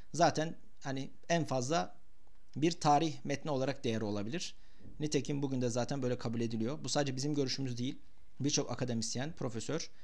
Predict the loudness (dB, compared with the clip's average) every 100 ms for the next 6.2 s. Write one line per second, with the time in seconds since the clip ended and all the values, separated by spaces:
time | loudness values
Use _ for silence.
0 | -8 -4 0 2 2 0 -2 -2 -2 -2
1 | -2 -2 -2 -2 -2 -2 -4 -4 -4 -4
2 | -6 -8 -8 -8 -6 -4 -2 -2 -2 -2
3 | -2 -4 -4 -2 0 -2 -2 -4 -2 0
4 | 2 0 0 -6 -6 -6 -4 -2 -2 -2
5 | -2 -2 -2 -2 0 -2 -2 -2 -4 -4
6 | -4